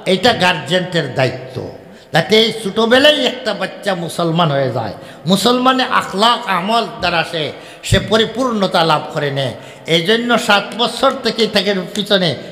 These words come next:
মেহনত আরম্ভ করে দিতে হইবে, সাত বছর থেকে তার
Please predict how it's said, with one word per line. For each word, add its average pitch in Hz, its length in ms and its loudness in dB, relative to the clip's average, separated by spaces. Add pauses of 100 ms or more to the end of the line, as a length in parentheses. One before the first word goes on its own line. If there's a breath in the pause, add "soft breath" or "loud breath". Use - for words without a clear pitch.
(120)
মেহনত 190 440 4
আরম্ভ 180 340 -2
করে 165 160 -2
দিতে 156 300 -4
হইবে, 139 380 -2 (240 loud breath)
সাত 220 340 0
বছর 247 360 0
থেকে 214 180 -2
তার 208 160 0